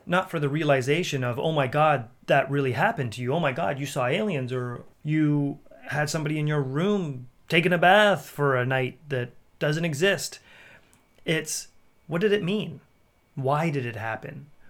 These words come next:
What, what was the, what is the greater understanding that's needed from this experience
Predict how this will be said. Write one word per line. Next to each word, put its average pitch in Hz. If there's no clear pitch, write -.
What, 139
what 156
was 170
the, 165
what 160
is 170
the 165
greater 143
understanding 123
that's 127
needed 131
from 135
this 127
experience 113